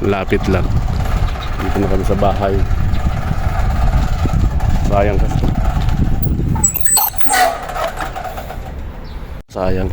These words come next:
Ito sana, sayang to. Inapon lang. Kunin ko sana yung gulong. Baka mamaya may maghanap pa nito eh.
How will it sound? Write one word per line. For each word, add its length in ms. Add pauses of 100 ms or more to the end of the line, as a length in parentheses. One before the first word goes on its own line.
(240)
Ito 80
sana, 320
sayang 480
to. 240 (640)
Inapon 560
lang. 160 (480)
Kunin 240
ko 160
sana 240
yung 160
gulong. 240 (880)
Baka 240
mamaya 320
may 160
maghanap 400
pa 80
nito 320
eh. 60